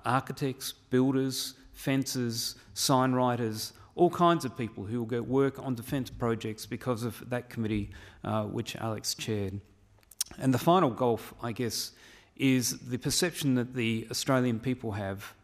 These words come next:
Uh, it's, it's a gap between their perception that Parliament is a place which is all about antagonistic interaction between people, just point scoring,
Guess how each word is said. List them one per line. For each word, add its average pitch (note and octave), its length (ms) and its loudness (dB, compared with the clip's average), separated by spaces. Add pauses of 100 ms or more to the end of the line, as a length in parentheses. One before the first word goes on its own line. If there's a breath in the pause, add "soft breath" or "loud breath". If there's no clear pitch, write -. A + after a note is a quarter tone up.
(100)
Uh, G#2 640 -4
it's, - 200 -8 (120)
it's - 260 -6
a G#2+ 100 -4 (320)
gap B2+ 300 0
between A#2+ 320 0
their A#2 100 0
perception - 540 -6
that G2+ 140 -8
Parliament B2 460 2
is G2+ 100 -8
a B2 40 -8
place - 480 -4 (320 loud breath)
which C3 180 0
is A#2+ 80 0
all D3+ 320 6
about A2 400 0 (400)
antagonistic A#2 800 -2
interaction A2+ 580 -2
between A#2+ 360 -2
people, B2 460 0 (420 loud breath)
just - 280 0
point C3 260 2
scoring, C3 600 2